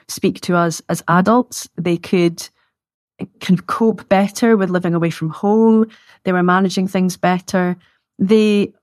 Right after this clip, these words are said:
often appeared different because of that. And I think people think, "Oh,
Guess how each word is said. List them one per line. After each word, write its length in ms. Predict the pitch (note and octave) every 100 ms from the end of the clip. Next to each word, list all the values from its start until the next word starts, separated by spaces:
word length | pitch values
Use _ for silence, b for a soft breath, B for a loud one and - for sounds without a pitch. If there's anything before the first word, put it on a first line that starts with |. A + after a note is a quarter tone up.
| _
often 580 | A#3 A3+ - G3+ F#3+ - _ _ -
appeared 640 | G#3 - A#3+ C4 A3 -
different 640 | G#3+ A3+ - G3+ E3 - -
because 560 | G3 F#3+ - - G#3+ A3+
of 160 | A3+ -
that. 300 | B3 D4 - _ b -
And 100 | A3
I 80 | A3
think 220 | A#3 A3
people 180 | G#3 G#3
think, 240 | G#3 G3
"Oh, 240 | G#3 G3+